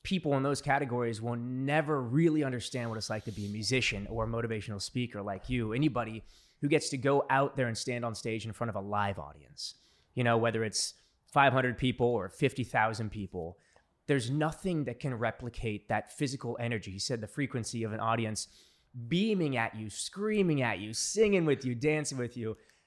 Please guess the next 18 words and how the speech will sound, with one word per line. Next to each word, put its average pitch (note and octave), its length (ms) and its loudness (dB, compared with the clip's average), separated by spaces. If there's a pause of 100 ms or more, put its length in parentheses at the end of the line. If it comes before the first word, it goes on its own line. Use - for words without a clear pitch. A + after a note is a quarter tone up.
(260)
It's F3+ 220 4
quite F#3 340 10
literally E3+ 400 4
addicting. B2 640 -2 (160)
It's B2+ 220 -4
so D#3+ 360 6
much C#3+ 260 2
fun, B2 420 -2
and B2 200 -2
I A2+ 100 0
wouldn't B2+ 280 -2
trade B2+ 460 -2
any B2+ 200 0
moment B2+ 300 -2
on A#2+ 80 -4
stage A#2+ 380 -6
for A#2 100 -8
anything. A2+ 240 -10